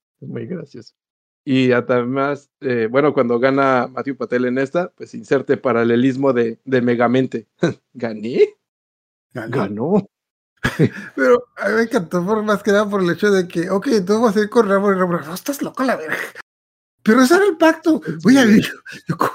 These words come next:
Speaker 2: chinga-, acá no estaba mi novio, cómo chingado vas a ir contigo?". Yo,
Speaker 1: Sí.
Speaker 2: "¿Qué pensabas que iba a pasar, <laughs> pendejo?". Es como que,
Speaker 1: La neta, la
Speaker 2: "Ay, no,
Speaker 1: neta.
Speaker 2: pues sí es cierto". <laughs>
Speaker 1: <laughs>
Speaker 2: Y pasa,
Speaker 1: Ujú.
Speaker 2: la, la, ok, para los que están en shock y para los que no saben qué chingados está pasando, pasa la mejor escena del mundo cuando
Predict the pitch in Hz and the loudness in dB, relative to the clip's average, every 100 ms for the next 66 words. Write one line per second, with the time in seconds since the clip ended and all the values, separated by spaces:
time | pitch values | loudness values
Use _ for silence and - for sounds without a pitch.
0 | - - 208 - 277 311 - 233 262 185 | -8 -12 -12 -6 -2 -2 -2 -2 -2 0
1 | 247 247 285 180 196 254 262 254 240 247 | -2 -4 -10 -6 -6 -4 -6 -6 -10 -14
2 | - 320 262 269 247 - - - - _ | -16 -14 -10 -10 -10 -14 -16 -20 -20 _
3 | - - _ _ _ _ 127 - 214 240 | -10 -10 _ _ _ _ -14 -2 -2 2
4 | 330 262 294 311 302 311 302 185 262 311 | 2 4 4 4 4 2 2 0 0 0
5 | - - 381 320 - - _ _ _ _ | -2 -4 -4 -8 -10 -20 _ _ _ _
6 | _ - 190 185 180 _ - - 110 113 | _ -14 -10 -8 -10 _ -20 -18 -18 -12
7 | 101 - 123 123 135 127 104 - - - | -12 -10 -12 -10 -10 -12 -14 -16 -14 -14
8 | - - - 147 202 - _ - - - | -14 -18 -12 -10 -10 -14 _ -20 -20 -20
9 | _ - _ _ - 294 285 - _ _ | _ -20 _ _ -6 -6 -6 -10 _ _
10 | _ _ - _ 214 - 185 240 123 233 | _ _ -20 _ -6 -4 -2 -2 2 2
11 | 233 220 202 214 175 185 170 - - 190 | 2 0 -2 -4 -4 -2 -4 -4 4 6
12 | 185 180 175 180 175 151 208 240 214 - | 6 6 4 2 -2 -2 2 2 2 0
13 | 214 226 202 180 170 160 170 170 180 196 | -2 -2 -4 0 -2 -2 -6 -4 -2 -4
14 | 185 190 190 190 180 196 147 175 196 196 | -4 -6 -4 -2 -2 -4 -4 -6 -4 -4
15 | 175 196 170 151 175 175 185 185 165 160 | -2 0 -2 0 0 0 0 0 0 -2
16 | 175 185 170 147 156 | -4 0 -2 -2 -6